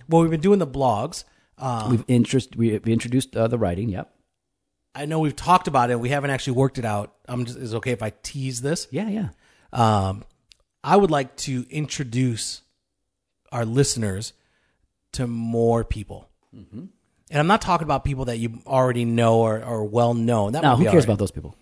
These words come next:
Speaker 1: But <laughs> I'm talking about other
Speaker 2: Emerging leaders.
Speaker 1: emerging leaders. I wanna introduce you guys to more of them.
Speaker 2: Yeah.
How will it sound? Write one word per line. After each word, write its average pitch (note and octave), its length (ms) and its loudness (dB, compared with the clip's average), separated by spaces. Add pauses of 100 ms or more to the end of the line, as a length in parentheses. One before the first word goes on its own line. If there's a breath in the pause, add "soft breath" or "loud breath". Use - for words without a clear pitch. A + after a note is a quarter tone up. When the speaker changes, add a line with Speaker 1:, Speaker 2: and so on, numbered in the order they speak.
(120)
Speaker 1:
But C#3 300 2
<laughs> - 0 -
I'm D#3 180 2
talking F#3 360 4
about C#3+ 300 2 (500 soft breath)
other E3+ 160 8 (120)
Speaker 2:
Emerging F3 500 10
leaders. B2+ 260 6 (180)
Speaker 1:
emerging D3 400 6
leaders. F#2 300 -4
I C#3 100 0
wanna F3+ 200 4
introduce D3+ 500 2
you D#3 60 0
guys B2 240 -2
to A#2 100 -4
more A2+ 380 -2
of G#2 140 -6
them. G2+ 420 -6
Speaker 2:
Yeah. G#2 200 -2